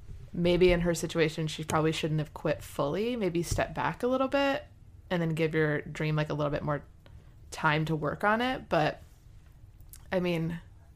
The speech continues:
I don't know. I just felt like her whole scene was just so valid, and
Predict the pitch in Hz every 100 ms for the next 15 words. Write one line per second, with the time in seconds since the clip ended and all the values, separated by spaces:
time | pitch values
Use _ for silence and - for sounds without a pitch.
0 | - 180 165 160 147 170 180 - 165 147
1 | 151 160 160 165 151 - 156 151 147 151
2 | 160 - 156 139 135 135 135 151 147 156